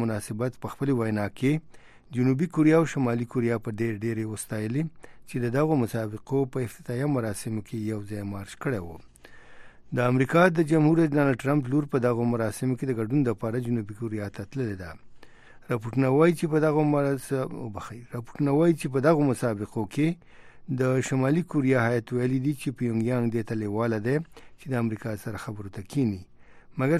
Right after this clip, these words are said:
سپینې ماڼۍ دا خبره رد کړې ده چې ګوندې د دغو مسابقو په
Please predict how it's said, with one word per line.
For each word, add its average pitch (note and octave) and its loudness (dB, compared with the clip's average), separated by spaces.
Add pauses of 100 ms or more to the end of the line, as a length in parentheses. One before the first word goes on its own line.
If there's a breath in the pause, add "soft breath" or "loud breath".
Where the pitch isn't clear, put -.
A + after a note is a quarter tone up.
سپینې D#3 4
ماڼۍ C3+ 2
دا C3+ 2
خبره A#2 -6
رد A2 -6
کړې D3+ 2
ده B2+ 0 (460 loud breath)
چې - -8
ګوندې C#3+ 2
د B2+ -6 (100)
دغو C3+ 0
مسابقو A#2+ -4
په - -8